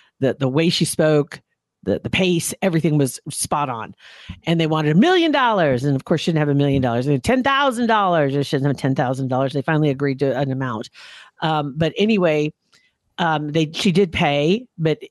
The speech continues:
because she couldn't get the confirmation that her daughter was okay, she, she was trying to get somebody else to make a phone call, and they did find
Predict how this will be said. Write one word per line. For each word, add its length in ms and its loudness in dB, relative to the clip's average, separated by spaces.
because 280 -2
she 100 -8
couldn't 360 0
get 180 -2
the 60 -6
confirmation 920 0
that 200 -2
her 100 2
daughter 300 0
was 180 0
okay, 480 0
she, 240 -8
she 120 0
was 120 0
trying 160 -2
to 60 -2
get 160 -4
somebody 260 0
else 180 0
to 80 -4
make 140 -2
a 60 -10
phone 200 -4
call, 280 -4
and 160 2
they 60 2
did 200 -2
find 380 -2